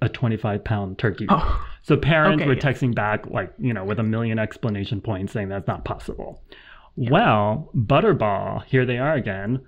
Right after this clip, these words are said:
Speaker 1: and this segment is not sponsored by them, unfortunately,
Speaker 2: <laughs> I
Speaker 1: says,
Speaker 2: wish it was.
Speaker 1: says that it is possible to microwave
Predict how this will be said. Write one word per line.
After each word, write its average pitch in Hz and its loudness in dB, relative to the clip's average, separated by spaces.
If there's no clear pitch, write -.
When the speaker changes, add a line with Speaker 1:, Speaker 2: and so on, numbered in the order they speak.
Speaker 1:
and 110 -2
this 113 -4
segment 131 2
is 107 0
not 110 2
sponsored 117 -2
by 98 -4
them, 95 -10
unfortunately, 98 -6
Speaker 2:
<laughs> - -12
I 165 -2
Speaker 1:
says, 156 4
Speaker 2:
wish 160 0
it - 0
was. 139 2
Speaker 1:
says 165 4
that 160 4
it 143 6
is 160 2
possible 120 2
to 120 -2
microwave 101 -2